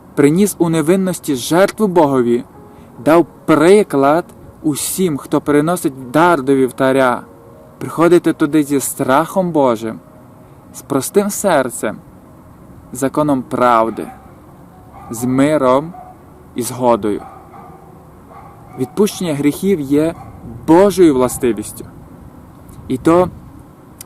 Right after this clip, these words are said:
властивістю найвищою. Як сказано:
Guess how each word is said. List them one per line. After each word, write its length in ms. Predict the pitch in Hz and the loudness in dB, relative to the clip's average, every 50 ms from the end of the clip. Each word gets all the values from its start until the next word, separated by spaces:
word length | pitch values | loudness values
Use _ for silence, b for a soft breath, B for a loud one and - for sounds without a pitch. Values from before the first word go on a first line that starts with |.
| - | -6
властивістю 640 | - 131 139 143 - - 170 160 165 165 - - 143 | -2 0 0 0 4 4 4 4 4 0 0 -2 -2
найвищою. 920 | 131 127 127 123 120 113 104 110 139 170 180 165 - - - 113 107 90 76 - - - - - - - - - - - - | 0 0 2 2 0 0 0 0 2 2 2 0 -2 -8 -8 -6 -6 -6 -8 -10 -14 -20 -20 -20 -20 -20 -20 -20 -20 -10 -4
Як 160 | - 123 131 - | -2 -2 -2 -2
сказано: 600 | - - 143 143 147 135 143 139 139 139 135 135 | -4 -2 0 0 2 2 2 0 0 0 0 -2